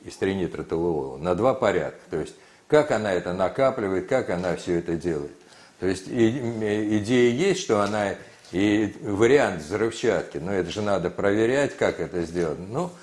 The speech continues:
в эксперименте получить таких мощностей нет, потому что, э, нужно, э, дорогое оборудование. А дорогое оборудование сейчас получить просто так нельзя.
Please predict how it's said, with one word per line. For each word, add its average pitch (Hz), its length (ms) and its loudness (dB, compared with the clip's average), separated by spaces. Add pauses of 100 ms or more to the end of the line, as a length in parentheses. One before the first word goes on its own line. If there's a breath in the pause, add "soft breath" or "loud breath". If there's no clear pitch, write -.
(260 loud breath)
в 113 120 4
эксперименте 131 640 0
получить 110 420 -2
таких 107 400 -2
мощностей 104 640 -2
нет, 170 260 0
потому 107 320 0
что, 135 240 2 (360 loud breath)
э, 95 140 2
нужно, 123 360 2
э, 101 580 2
дорогое 107 680 4
оборудование. 85 760 0
А 73 100 -8
дорогое 101 440 2
оборудование 110 1040 0
сейчас 113 400 -2
получить 87 460 -4
просто 98 280 -2
так 95 200 0
нельзя. 80 440 -2